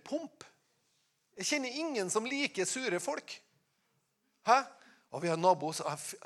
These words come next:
kjempenabo. Han er sint hele tiden. Hæ? Jeg er så glad for at jeg har noen sinte naboer. Jeg har aldri hørt noen som har sagt det. Hæ? Når folk går i bue rundt, liksom,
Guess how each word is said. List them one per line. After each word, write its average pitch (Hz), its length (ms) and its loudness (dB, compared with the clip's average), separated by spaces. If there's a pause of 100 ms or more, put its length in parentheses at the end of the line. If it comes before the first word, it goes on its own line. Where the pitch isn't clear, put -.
(140)
kjempenabo. 147 1000 -2
Han 175 140 -4
er 170 160 -4 (260)
sint - 500 -2 (100)
hele 190 220 -2
tiden. 190 260 -6 (1500)
Hæ? 202 140 -2 (140)
Jeg 156 80 2
er - 80 -10
så - 200 -8
glad 180 200 0
for 208 80 0
at 190 60 0
jeg 170 40 0
har 180 80 0
noen 175 120 -4
sinte 240 460 -2
naboer. 180 380 2 (240)
Jeg - 80 2
har 339 100 10
aldri 233 220 6
hørt - 180 2
noen 233 160 -4
som 220 100 4
har - 60 2
sagt - 300 -2
det. - 60 -4 (760)
Hæ? 262 140 8 (340)
Når 233 80 4
folk 208 240 4
går 180 220 6
i - 20 0
bue 196 680 -2
rundt, 330 260 -8
liksom, 202 320 -2